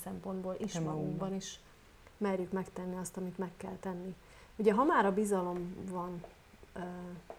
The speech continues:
Speaker 1: vagy így szóba került, a tizenkét év, ugye? A tizenkét
Speaker 2: Mhm.
Speaker 1: év, amióta csinálod.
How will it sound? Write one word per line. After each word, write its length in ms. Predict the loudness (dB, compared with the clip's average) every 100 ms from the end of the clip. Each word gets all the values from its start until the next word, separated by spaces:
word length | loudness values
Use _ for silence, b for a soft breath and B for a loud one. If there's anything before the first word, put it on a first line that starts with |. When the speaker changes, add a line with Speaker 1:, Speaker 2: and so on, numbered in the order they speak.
| -16 -20
Speaker 1:
vagy 200 | -10 -6 -4
így 100 | -4
szóba 380 | 0 0 0 -6
került, 520 | -8 -8 -8 -10 -14 b b b b b b -20 -20 -20 -20 -20 -20 -20 -14
a 60 |
tizenkét 880 | 0 2 6 6 4 0 2 2 2
év, 140 | -4 -4
ugye? 160 | -2
A 120 | -2 0
tizenkét 500 | 0 4 6 6 4
Speaker 2:
Mhm. 80 |
Speaker 1:
év, 80 | -2
amióta 380 | -4 -6 -8 -10
csinálod. 600 | -10 -10 -10 -10 -10 -10